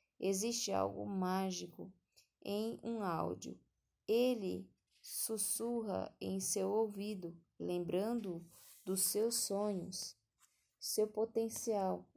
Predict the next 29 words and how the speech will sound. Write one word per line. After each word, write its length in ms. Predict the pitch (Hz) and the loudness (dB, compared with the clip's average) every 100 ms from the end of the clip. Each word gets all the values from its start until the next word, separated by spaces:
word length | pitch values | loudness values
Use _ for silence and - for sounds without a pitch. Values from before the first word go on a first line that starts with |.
| _ | _
de 160 | 185 175 | -10 -4
como 280 | 196 208 | -2 -2
chegar 480 | 214 - 208 190 220 | -4 -4 -2 -2 -2
lá. 400 | 208 185 175 180 - _ - _ | -2 -2 -2 -4 -12 _ -20 _
Além 380 | - 175 180 180 | -6 -2 0 0
disso, 560 | 175 196 220 - 190 - | -2 -4 -4 -4 -6 -2
é 120 | 175 175 | -2 0
repetitivo. 1120 | 196 254 262 262 254 269 254 - - - - - _ _ _ _ _ | 0 0 0 -4 -4 -8 -8 -10 -10 -12 -14 -20 _ _ _ _ _
Você 360 | 170 180 196 190 | -4 0 0 0
talvez 560 | 175 170 185 185 180 | 0 2 4 4 2
não 240 | 185 240 277 | 0 0 0
leia 580 | 190 185 214 208 185 | 0 2 0 0 -2
um 240 | - 190 185 | -2 -2 0
mesmo 480 | 185 190 185 185 180 | 2 2 2 0 0
livro 420 | 180 208 190 175 | -2 -4 -4 -4
várias 460 | 170 175 170 170 | -2 -2 -2 -4
vezes, 560 | 170 170 170 170 - - _ _ _ - | -2 -2 -2 -4 -8 -10 _ _ _ -4
mas 420 | 170 160 165 - | 0 2 2 -2
esteja 480 | 190 - 185 185 202 | -6 -2 0 0 -2
certo 420 | - 185 190 180 | 2 2 2 -2
de 140 | 180 | -4
que 160 | - 180 | -4 -2
ouvirá 580 | 180 180 170 165 175 - _ | 0 0 2 2 -2 -6 _
o 100 | 196 | -4
mesmo 460 | 190 185 202 233 247 | 0 2 0 0 -2
programa 520 | 247 240 220 214 214 | -2 0 0 -2 -2
de 160 | 226 | -2
áudio 300 | 214 196 190 | 0 0 0
repetidamente, 1120 | 185 190 226 247 233 226 226 214 185 180 180 | -2 -2 -2 -2 -6 -4 -2 -2 -2 -2 -6